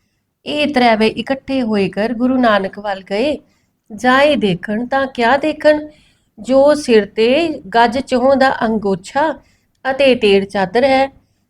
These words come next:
ਇੱਕ ਚਾਦਰ ਉੱਤੇ ਹੈ ਔਰ ਇੱਕ ਅੰਗੋਛਾ ਹੱਥ ਹੈ, ਗੱਜ ਡੇਢ ਦਾ, ਇੱਕ ਅੰਗੋਛਾ ਤੇੜ ਵੀ ਹੈ।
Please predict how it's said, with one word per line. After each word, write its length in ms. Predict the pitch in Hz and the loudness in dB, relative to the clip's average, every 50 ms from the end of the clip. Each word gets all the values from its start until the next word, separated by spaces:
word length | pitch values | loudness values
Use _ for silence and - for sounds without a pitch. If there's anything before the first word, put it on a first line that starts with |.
| _ _ - | _ _ -14
ਇੱਕ 220 | 277 277 277 302 | -14 -10 -8 -4
ਚਾਦਰ 380 | 277 285 269 247 233 240 226 240 | 0 2 2 2 2 0 -2 -4
ਉੱਤੇ 420 | - 202 175 - - 226 254 262 | -4 -8 -10 -6 -2 -2 0 2
ਹੈ 220 | 262 262 269 277 277 _ _ _ _ _ _ _ _ - - | 2 2 0 0 -2 _ _ _ _ _ _ _ _ -2 0
ਔਰ 80 | 240 - | 0 0
ਇੱਕ 260 | - 254 247 247 - - | 0 -2 -4 -4 -6 -6
ਅੰਗੋਛਾ 540 | 233 226 226 208 202 196 - - 247 233 254 | -4 -2 -2 -2 -2 -2 -2 0 0 0 0
ਹੱਥ 300 | 247 247 254 523 - - | 0 -2 -4 -4 -6 -8
ਹੈ, 240 | 294 262 226 190 170 170 - - _ _ _ _ _ _ _ _ _ - - - | -6 -2 0 0 0 -2 -6 -14 _ _ _ _ _ _ _ _ _ -10 -4 0
ਗੱਜ 240 | 220 220 214 202 214 | 0 0 2 0 0
ਡੇਢ 340 | 175 190 190 208 262 262 | 0 0 0 0 0 2
ਦਾ, 200 | 254 294 285 285 285 - - _ _ _ _ _ _ _ _ - | 2 2 2 0 -2 -8 -20 _ _ _ _ _ _ _ _ -12
ਇੱਕ 220 | 254 277 277 - - - | -10 -10 -10 -8 -6 -2
ਅੰਗੋਛਾ 500 | 254 233 226 208 208 190 190 - 226 247 | -2 -2 -2 -2 -4 -4 -4 -2 -2 -2
ਤੇੜ 300 | 254 254 247 220 226 247 | -2 -2 -2 -2 0 -2
ਵੀ 240 | 269 247 277 269 254 | -2 -2 -4 -4 -2
ਹੈ। 200 | 220 185 165 - | -2 -2 -4 -4